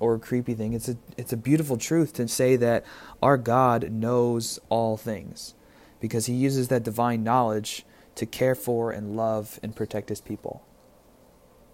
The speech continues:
But we could spend a whole Bible study on that, so let's keep going. So, um, he says, "You know," so God says, "Prophesy over these bones." Um,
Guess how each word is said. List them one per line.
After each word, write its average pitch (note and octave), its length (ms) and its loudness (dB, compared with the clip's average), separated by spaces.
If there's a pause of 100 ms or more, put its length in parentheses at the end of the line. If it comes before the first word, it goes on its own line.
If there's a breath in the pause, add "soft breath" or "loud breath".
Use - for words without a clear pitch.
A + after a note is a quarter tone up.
(920)
But F3 220 4
we D#3 80 4
could D3 100 4
spend C#3 180 4
a C3 40 4
whole B2+ 80 4
Bible B2 180 8
study A2+ 160 2
on A2 60 2
that, G2 160 0
so D#3 80 6
let's C#3 120 8
keep C#3 100 4
going. A2+ 160 2 (680)
So, D#3 380 6 (280 loud breath)
um, C3+ 560 6
he A#2 80 -8
says, B2 180 4
"You D#3 120 4
know," C3 240 6
so B2+ 120 2
God B2+ 240 6
says, A#2+ 220 6
"Prophesy C3+ 460 4
over A#2 200 2
these G#2+ 200 -6
bones." - 420 -10 (500 loud breath)
Um, G#2 440 2